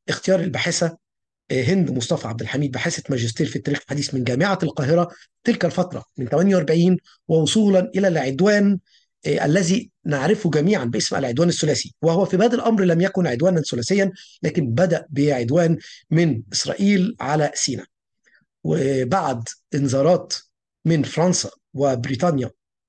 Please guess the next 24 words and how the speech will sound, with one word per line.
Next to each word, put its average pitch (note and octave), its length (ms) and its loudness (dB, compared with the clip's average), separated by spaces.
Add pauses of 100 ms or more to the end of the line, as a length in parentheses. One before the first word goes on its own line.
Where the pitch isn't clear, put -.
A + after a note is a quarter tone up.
(160)
ل-، B2 480 -4
لمصر - 460 -2
بعد A2+ 380 -6
بضعة D3+ 320 -2 (340)
أيام، G3+ 480 2 (600)
آه، B2+ 320 -2
وإنذار D3+ 600 0
للرئيس B2+ 800 -2
الراحل C#3+ 280 -2
جمال C#3+ 140 0
عبد C3 160 -2
الناصر C3 320 -4
بالتنحي D#3+ 560 -4 (540)
واصطفاف D#3 1000 -4
الشعب A#2+ 380 -4 (180)
والقيادة C#3 540 -4
حول D3 460 -2
رئيسها، E3+ 420 -2 (520)
آه، B2 540 -2 (260)
انضمت D#3+ 680 0
الدولتين C#3 500 0
العظمتين C#3 600 0 (400)
إلى F3 400 0
الجيوش A#2 1300 -2